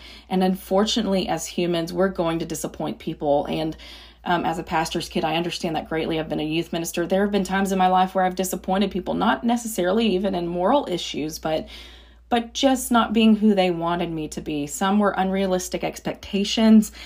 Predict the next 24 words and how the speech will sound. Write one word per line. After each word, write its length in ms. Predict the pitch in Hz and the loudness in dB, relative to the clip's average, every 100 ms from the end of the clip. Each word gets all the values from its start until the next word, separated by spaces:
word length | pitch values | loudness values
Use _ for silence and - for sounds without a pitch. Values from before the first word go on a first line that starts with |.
| - - - | -20 -10 -2
that 140 | 214 | 0
were 120 | 202 | 0
set 240 | 202 208 190 | 0 2 4
on 180 | 190 190 | 4 4
me, 340 | 180 185 180 - - - 175 | 2 0 -4 -14 -20 -8 -2
um, 520 | 165 160 156 165 - - - - - | 0 0 0 -4 -8 -20 -20 -14 -2
in 180 | 196 185 | 2 2
youth 300 | 196 202 202 | 2 2 2
ministry, 760 | 190 185 - 180 180 175 165 | 2 0 -2 0 2 2 0
and, 340 | 170 165 165 | -2 -4 -4
uh, 200 | - - - - | -6 -6 -8 -10
and 320 | - 202 202 | -4 2 2
just 200 | 196 220 | 2 0
a 40 | 208 | 0
lot 260 | 190 196 | 4 4
of 100 | 208 | 2
hurt 360 | - - 208 214 | -2 -4 -4 0
was 200 | 214 190 | -2 0
done 160 | 175 180 | 0 0
even 200 | 196 190 | -2 0
to 120 | 220 | 0
me. 160 | 302 | 2
And 160 | 220 170 | 0 0
so 260 | 185 180 | 0 0